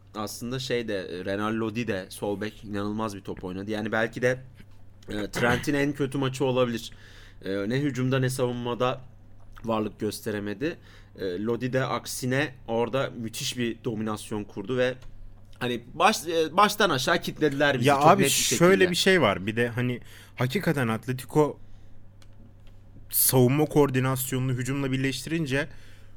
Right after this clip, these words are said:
Speaker 2: kusursuz bir takım orta-, oyunu ortaya koydu her anlamda. Büyük bir koordinasyon vardı. Ama ben biraz da bizimkilerde şey gördüm. Yani özetini izledim sonra, ilk yarısını izledim.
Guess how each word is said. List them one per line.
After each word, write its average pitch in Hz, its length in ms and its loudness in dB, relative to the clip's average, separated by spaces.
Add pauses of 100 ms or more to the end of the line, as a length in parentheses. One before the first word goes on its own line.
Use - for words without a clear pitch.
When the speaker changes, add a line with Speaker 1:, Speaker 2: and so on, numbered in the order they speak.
Speaker 2:
kusursuz 143 460 0
bir 170 80 6
takım 160 300 2
orta-, 135 280 2
oyunu 127 260 4
ortaya 110 340 0
koydu 95 240 -4
her 117 180 0
anlamda. 95 520 -4
Büyük 131 260 -4
bir 131 40 -8
koordinasyon 107 760 -2
vardı. 95 360 -4 (560)
Ama 233 400 8
ben 143 340 4
biraz 185 240 4
da 170 100 4
bizimkilerde 160 560 0
şey 147 240 2
gördüm. 92 340 -2 (200)
Yani 98 280 -4
özetini 123 440 -2
izledim 98 340 -2
sonra, 87 420 -4
ilk 101 240 -8
yarısını 110 340 -4
izledim. 85 340 -10